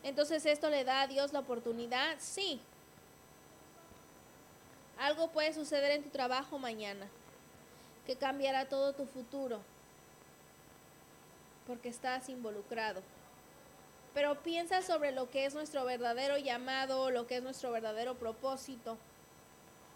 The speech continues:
¿Es simplemente tener un trabajo, finanzas o todas esas cosas? No lo creo, pero nunca está de menos. Déjame te hablo sobre esta persona.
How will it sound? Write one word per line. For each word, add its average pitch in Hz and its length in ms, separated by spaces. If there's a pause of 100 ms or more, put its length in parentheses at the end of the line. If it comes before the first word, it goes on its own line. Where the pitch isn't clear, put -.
(580)
¿Es 247 120
simplemente 262 600
tener 233 300
un 240 100
trabajo, 233 680
finanzas 285 720 (880)
o 240 420
todas 277 280
esas 269 300
cosas? 339 600 (1000)
No 302 140
lo 311 140
creo, 302 320 (960)
pero 269 180
nunca 320 280
está 330 200
de 302 120
menos. 269 260
Déjame 294 360
te 285 140
hablo 277 240
sobre 233 240
esta 240 220
persona. 208 600